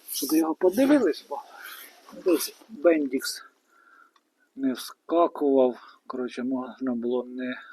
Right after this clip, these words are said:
завести, поки не прокрутиш двигун. Трошки прокрутив, заводиться, заводився. Ну, вже так пару год було, так як ми ним багато не користуємося, тільки, тільки возимо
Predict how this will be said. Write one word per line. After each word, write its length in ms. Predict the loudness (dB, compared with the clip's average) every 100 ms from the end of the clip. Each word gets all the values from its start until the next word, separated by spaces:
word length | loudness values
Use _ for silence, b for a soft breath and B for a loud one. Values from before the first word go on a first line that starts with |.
| -8
завести, 560 | -2 0 0 -2 -4
поки 400 | -4 -6 -4 -2 0
не 160 | -2
прокрутиш 840 | -4 -6 -6 -6 -8 -8 -10 -10 -14 B B B -10
двигун. 600 | -2 2 0 0 -6 -8 _ b b b -10
Трошки 360 | -8 -6 -4
прокрутив, 560 | -2 -2 -4 -2 2 2
заводиться, 720 | 2 2 0 -4 -12 -14 -14 B B B -16
заводився. 760 | -12 -8 -8 -10 -16 -20 -20 -20
Ну, 140 | -20 -20 -18
вже 340 | -14 -8 -6
так 220 | -6 -8 -8
пару 320 | -4 -2 -2
год 180 | -2 -4
було, 280 | -6 -8
так 180 | -8 -8
як 120 | -8
ми 180 | -6 -4
ним 220 | -4 -6
багато 440 | -4 -4 -4 -4 -6
не 100 | -6
користуємося, 800 | -4 -4 -6 -4 -2 -2 -4 -14
тільки, 400 | -14 -14 -12 -14 B B B B B _
тільки 300 | -6 -4 -2
возимо 580 | -2 -2 -4 -6 -8